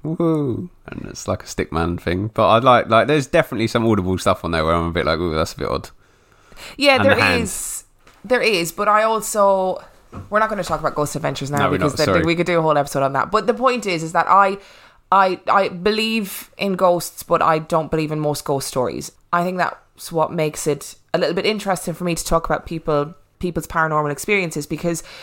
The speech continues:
Speaker 2: people often are quite polarized. They either really believe it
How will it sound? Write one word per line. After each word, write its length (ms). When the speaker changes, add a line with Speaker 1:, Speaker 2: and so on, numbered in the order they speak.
Speaker 2:
people 280
often 360
are 80
quite 240
polarized. 640
They 160
either 420
really 280
believe 300
it 320